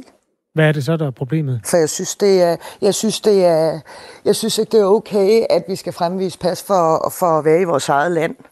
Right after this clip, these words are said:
Speaker 1: Jeg tror ikke,
Speaker 2: Det
Speaker 1: du
Speaker 2: er
Speaker 1: skal
Speaker 2: en
Speaker 1: forbinde
Speaker 2: frihed,
Speaker 1: det
Speaker 2: der
Speaker 1: med
Speaker 2: bliver
Speaker 1: et
Speaker 2: taget fra os.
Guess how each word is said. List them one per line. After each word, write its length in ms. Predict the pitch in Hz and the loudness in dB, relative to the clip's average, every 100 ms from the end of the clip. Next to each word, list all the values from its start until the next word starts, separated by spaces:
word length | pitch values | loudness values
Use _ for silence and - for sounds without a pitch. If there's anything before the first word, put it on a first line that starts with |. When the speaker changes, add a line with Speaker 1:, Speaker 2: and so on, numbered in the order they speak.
| _ _ _ _ _ _ _ _ _ - | _ _ _ _ _ _ _ _ _ -8
Speaker 1:
Jeg 100 | 135 | -6
tror 160 | - | 0
ikke, 120 | 190 - | 0 2
Speaker 2:
Det 80 | |
Speaker 1:
du 120 | 190 180 | 2 4
Speaker 2:
er 0 | |
Speaker 1:
skal 180 | 170 | 4
Speaker 2:
en 60 | 160 | 2
Speaker 1:
forbinde 300 | 156 170 196 | 2 2 4
Speaker 2:
frihed, 80 | 147 | 4
Speaker 1:
det 80 | 143 | 4
Speaker 2:
der 80 | |
Speaker 1:
med 100 | 143 | 2
Speaker 2:
bliver 100 | 147 | 2
Speaker 1:
et 80 | 143 | 2
Speaker 2:
taget 200 | 175 156 | 2 2
fra 280 | - 165 175 | 0 -2 -2
os. 280 | 165 - | -4 -14